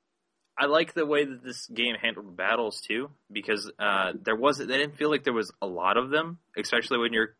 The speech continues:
exploring, like, mazes and stuff. I didn't feel like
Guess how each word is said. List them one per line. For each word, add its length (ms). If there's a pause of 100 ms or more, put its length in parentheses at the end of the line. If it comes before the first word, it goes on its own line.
exploring, 640
like, 440
mazes 480
and 160
stuff. 300 (180)
I 80
didn't 280
feel 220
like 380